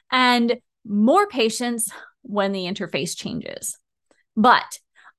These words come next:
what I really love about the Meta Business Suite, other than it being free,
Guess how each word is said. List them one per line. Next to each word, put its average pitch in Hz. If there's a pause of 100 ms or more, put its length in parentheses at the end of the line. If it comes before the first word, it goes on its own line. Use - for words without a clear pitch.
(120)
what 220
I 220
really 247
love 175
about 196
the 208
Meta 196
Business 165
Suite, - (920)
other 208
than 196
it 190
being 175
free, 233